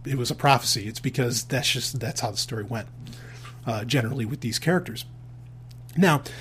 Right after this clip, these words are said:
um, the other problem with it, okay, now I mentioned just a little bit ago, in the first century C E, you had two, at least two,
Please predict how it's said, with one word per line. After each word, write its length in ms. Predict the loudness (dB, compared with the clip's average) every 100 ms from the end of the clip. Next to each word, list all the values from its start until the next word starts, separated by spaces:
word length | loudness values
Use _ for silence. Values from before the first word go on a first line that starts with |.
| -12 -14 -4 6
um, 640 | 8 10 10 10 8 6 0 -10 -14 -2
the 260 | 8 12
other 220 | 12 12 12
problem 400 | 10 8 8 2
with 180 | -2
it, 80 | -8 -2
okay, 260 | 4 4
now 140 | 8 10
I 60 |
mentioned 380 | 12 12 12 10
just 200 | 10 6
a 40 | 8
little 220 | 10 10
bit 160 | 8
ago, 400 | 6 4 0 0 -6 -12 -4
in 340 | 4 6 8
the 100 | 6
first 360 | 4 10 12 12
century 580 | 12 10 8 4 0 -2
C 380 | 2 4 2 2
E, 280 | 0 0 -4 -12 -16 -16 -16 -16 -12 2
you 200 | 6 8
had 440 | 10 10 10 6 -6 -16 -16 -12 -2
two, 560 | 8 12 12 10 0 -6 -12 -8
at 100 | 6
least 480 | 12 12 10 2 -2
two, 440 | 4 6 6 0